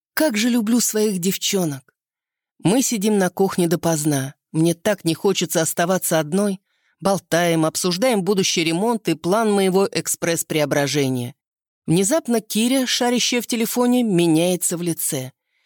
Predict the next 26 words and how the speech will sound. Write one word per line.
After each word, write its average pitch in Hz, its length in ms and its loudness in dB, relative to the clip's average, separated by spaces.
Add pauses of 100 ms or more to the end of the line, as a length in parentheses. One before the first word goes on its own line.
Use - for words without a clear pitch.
(140)
Нервно 185 420 0
пытается 190 500 -2
закрыть 175 400 -2
страницу, 185 800 -2
но 160 180 2
Леська 254 380 0
вырывает 254 560 0
из 151 140 0
её 160 200 2
рук 175 180 0
телефон. 160 600 -2 (400)
«Что - 260 -2
там, 160 240 0 (100)
Ромкины 240 460 0
фотки?» 302 480 -2 (340)
«Мама 175 520 2
моя, 180 440 2 (300)
а 220 180 2
вот 233 240 0
и 285 60 4
разлучница!» 285 1040 0 (400)
Она 160 280 2
кладёт 170 380 0
трубку 185 340 0
передо 165 380 0
мной. 147 340 0